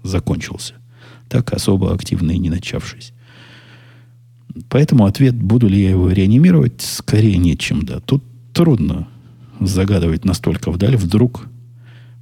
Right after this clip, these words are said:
вдруг будет такая ситуация, когда я захочу какую-нибудь лекцию прочитать. Но все мои преподавательские потуги полностью покрываются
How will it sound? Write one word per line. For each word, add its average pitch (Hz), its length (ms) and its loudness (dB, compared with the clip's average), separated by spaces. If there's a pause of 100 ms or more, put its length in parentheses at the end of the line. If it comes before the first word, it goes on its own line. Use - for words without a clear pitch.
вдруг 131 280 0
будет 98 260 0
такая 98 240 0
ситуация, 127 500 -2
когда 87 260 -4
я 82 120 -2
захочу 90 500 -4 (220)
какую-нибудь 98 380 0
лекцию - 480 -2
прочитать. - 680 -4 (600)
Но 107 760 2 (920)
все - 280 -2
мои 120 420 2 (580)
преподавательские 104 1000 0
потуги 117 720 -2 (400)
полностью 117 420 2
покрываются 90 880 -2